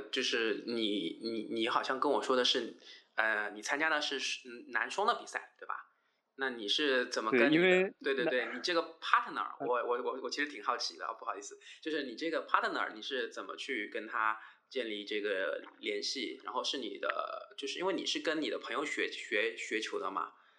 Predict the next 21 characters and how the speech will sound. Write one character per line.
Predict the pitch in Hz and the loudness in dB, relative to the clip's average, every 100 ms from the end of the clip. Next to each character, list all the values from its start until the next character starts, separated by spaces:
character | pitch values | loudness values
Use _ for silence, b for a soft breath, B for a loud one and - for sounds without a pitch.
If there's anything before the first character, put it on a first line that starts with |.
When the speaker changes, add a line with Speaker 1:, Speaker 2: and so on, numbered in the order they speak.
| b | b
Speaker 1:
那 | 113 | -4
你 | 110 | -2
是 | 127 | 0
怎 | 123 | 0
么 | 135 | 0
跟 | 131 | 0
他 | 120 123 127 113 110 | 2 2 4 4 2
去 | 110 104 | 0 -4
认 | 127 113 | -4 -2
识？ | |
Speaker 2:
哦。 | 110 | 0
Speaker 1:
然 | 123 | 2
后 | |
他 | 135 156 | 2 2
们， | 147 123 | 0 -6
你 | 127 | -2
俩 | 165 | 0
的 | 120 | 0
水 | 139 123 | -2 -6
平， | - 110 110 B B B _ | -10 -14 -14 B B B _
呃， | 107 98 - - 90 110 | 0 2 0 -2 -6 -8